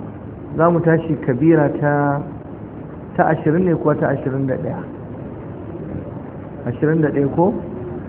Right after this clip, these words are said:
Fai. Za mu tashi akan babban zunubi da Imam Zahabi ya yi bayani, wanda Allah yakan yi wa mutum azaba a kansa, wanda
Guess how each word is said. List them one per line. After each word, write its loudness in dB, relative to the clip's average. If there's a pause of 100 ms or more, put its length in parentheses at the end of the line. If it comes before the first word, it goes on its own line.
(680)
Fai. 4 (1600)
Za 8
mu 4
tashi 6
akan 2 (2000)
babban 8
zunubi 8
da 6
Imam 6 (140)
Zahabi 6
ya 8
yi 8
bayani, 4 (1400)
wanda 4 (180)
Allah 8
yakan 2
yi 6
wa 6
mutum 2
azaba 2
a -2
kansa, -2 (1900)
wanda 4